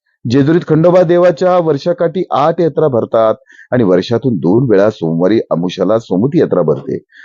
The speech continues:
सोमती यात्रेनिमित्त जेजुरी गडावरून श्री खंडोबा व म्हाळसा देवीच्या उत्सव मूर्तींचा पालखी सोहळा काढला जातो. गडापासून पाच ते सहा किलोमीटर अंतरावर असणाऱ्या खळखळत्या करा नदीवरील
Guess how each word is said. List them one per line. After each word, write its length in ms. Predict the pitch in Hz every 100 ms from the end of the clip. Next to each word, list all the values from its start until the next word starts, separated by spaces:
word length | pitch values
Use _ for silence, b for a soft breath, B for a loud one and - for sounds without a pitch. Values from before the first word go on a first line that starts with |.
| B
सोमती 480 | - 175 196 208 226
यात्रेनिमित्त 680 | 190 175 196 190 185 180 190
जेजुरी 480 | 147 120 120 156
गडावरून 400 | 151 147 156 165
श्री 140 | 143 147
खंडोबा 420 | 143 120 131 147
व 140 | 151
म्हाळसा 300 | 127 101 -
देवीच्या 440 | 113 110 113 139 131 b b b
उत्सव 320 | 156 160 - 226
मूर्तींचा 840 | 170 123 120 110 95 - 98 110
पालखी 500 | - 104 104 131 139
सोहळा 300 | - 92 110
काढला 440 | - 78 76 95
जातो. 440 | 85 71 55 - _ _ _
गडापासून 460 | 107 131 135 131 147
पाच 260 | 135 131 -
ते 60 | 147
सहा 340 | - - 127
किलोमीटर 380 | 147 165 147 143
अंतरावर 440 | 143 120 139 143 131
असणाऱ्या 520 | - 143 156 101 101 B B B -
खळखळत्या 520 | 175 156 202 202 196
करा 280 | 190 151 156
नदीवरील 540 | 165 156 170 170 180